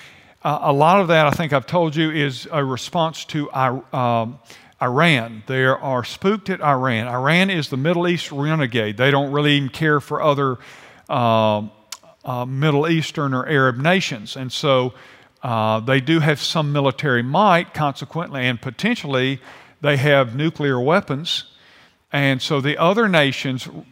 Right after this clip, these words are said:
ha-, have begun to realize we need a, we need a strong coalition here to withstand, uh, any kind of aggressive moves that Iran may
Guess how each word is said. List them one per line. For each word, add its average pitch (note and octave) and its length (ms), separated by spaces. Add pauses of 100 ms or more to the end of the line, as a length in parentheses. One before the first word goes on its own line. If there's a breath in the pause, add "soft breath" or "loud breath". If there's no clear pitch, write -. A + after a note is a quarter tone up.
ha-, D#3+ 220
have D#3+ 200
begun C#3+ 300
to C3 80
realize C3 460
we C#3 200
need D#3+ 340
a, C3 360 (580 loud breath)
we D#3 200
need D#3+ 180
a A#2+ 60
strong D#3+ 520
coalition C#3 640
here A#2 380 (420 loud breath)
to D#3 120
withstand, C3 1080
uh, C3+ 200
any D#3 300
kind D3 320
of B2 220
aggressive B2+ 580
moves D3 520
that A#2+ 140
Iran C#3+ 440
may C3+ 260